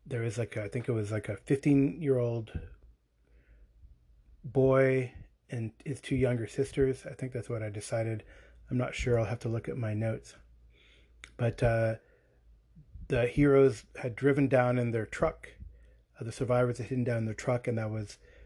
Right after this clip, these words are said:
uh, Sam, played by Jason Connerly, and Kasha, played by my wife. And then in the back of the truck was, uh, Sergeant Grutz, played by, um,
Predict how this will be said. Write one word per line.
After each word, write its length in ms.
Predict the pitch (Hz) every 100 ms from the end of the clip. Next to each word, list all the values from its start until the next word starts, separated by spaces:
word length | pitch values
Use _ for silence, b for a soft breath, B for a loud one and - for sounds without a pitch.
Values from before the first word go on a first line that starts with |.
| b - 120
uh, 140 | 110 - -
Sam, 640 | - - 127 123 120 127 - _ _ -
played 280 | - 123 110
by 420 | 117 110 110 113 165
Jason 340 | 117 117 120
Connerly, 640 | 120 127 127 131 139 151 - - - b b b _ -
and 760 | 113 110 107 107 104 107 - - -
Kasha, 500 | - 127 - 127 123
played 280 | - 123 113
by 100 | 113
my 180 | 107
wife. 520 | 107 113 131 131 - - b b b b -
And 120 | 113
then 480 | 113 113 110 117 - -
in 160 | 135
the 80 | 117
back 280 | 120 117 -
of 60 |
the 80 | 113
truck 380 | 107 127 117 - - - b b b b -
was, 300 | 117 110 123
uh, 320 | 110 113 - -
Sergeant 600 | 151 139 - 143 - -
Grutz, 500 | - 147 - - - - - -
played 340 | - 127 120
by, 400 | 113 117 117 113
um, 520 | 131 120 110 110 107